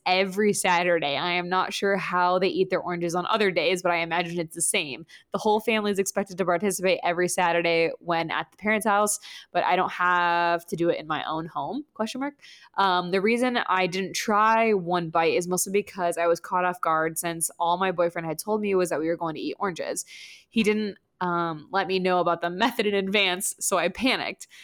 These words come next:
Uh, that and the instance that I eat the entire fruit that way they wanted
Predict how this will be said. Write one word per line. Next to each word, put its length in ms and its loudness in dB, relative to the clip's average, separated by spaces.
Uh, 680 2
that 580 4
and 120 0
the 120 0
instance 720 -2
that 460 0
I 100 2
eat 220 -2
the 100 -2
entire 400 0
fruit 300 0
that 200 -2
way 260 4
they 120 2
wanted 540 2